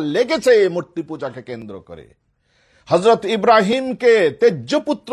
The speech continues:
করা হয়েছে মূর্তি পূজাকে কেন্দ্র করে। ইব্রাহিম আলাইহিস সালাতু ওয়াস সালামকে আগুনে ফেলে দেওয়া হয়েছে এই মূর্তি পূজাকে কেন্দ্র করেই। নবী আলাইহিস সালাতু ওয়াস সালাম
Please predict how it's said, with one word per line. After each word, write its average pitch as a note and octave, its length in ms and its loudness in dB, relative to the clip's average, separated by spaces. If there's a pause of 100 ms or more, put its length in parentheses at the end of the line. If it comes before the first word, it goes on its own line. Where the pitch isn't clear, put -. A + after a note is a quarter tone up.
করা G#3 260 2
হয়েছে G3+ 320 0
মূর্তি F#3+ 380 -6
পূজাকে E3+ 380 -6
কেন্দ্র D#3 400 -6
করে। F#2+ 260 -12 (840)
ইব্রাহিম E3+ 480 2
আলাইহিস G3 520 2
সালাতু F3 440 0
ওয়াস D#3+ 180 -4
সালামকে F#3+ 640 -2
আগুনে G#3+ 420 0
ফেলে G3+ 280 -2
দেওয়া F3 260 0
হয়েছে E3+ 300 -2 (100)
এই D#3 140 -4
মূর্তি F3 380 -6
পূজাকে C#3+ 380 -8
কেন্দ্র A#2 380 -12
করেই। D2+ 340 -18 (800)
নবী C#3+ 240 2
আলাইহিস F#3 480 4
সালাতু F3+ 400 0
ওয়াস F3+ 140 -4
সালাম F#3 280 0